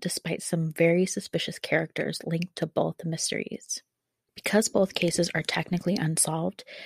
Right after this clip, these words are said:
the amount of information publicly available to tell the stories is limited.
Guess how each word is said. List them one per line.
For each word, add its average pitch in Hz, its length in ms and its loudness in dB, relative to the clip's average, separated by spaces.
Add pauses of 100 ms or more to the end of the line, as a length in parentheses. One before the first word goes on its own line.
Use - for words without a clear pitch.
(180)
the 190 80 8
amount 180 260 6
of 247 80 0
information 170 720 0
publicly 170 480 -2
available 160 540 0
to - 120 -2
tell 170 240 -2
the 175 100 0
stories 208 540 0
is 165 180 2
limited. 170 520 0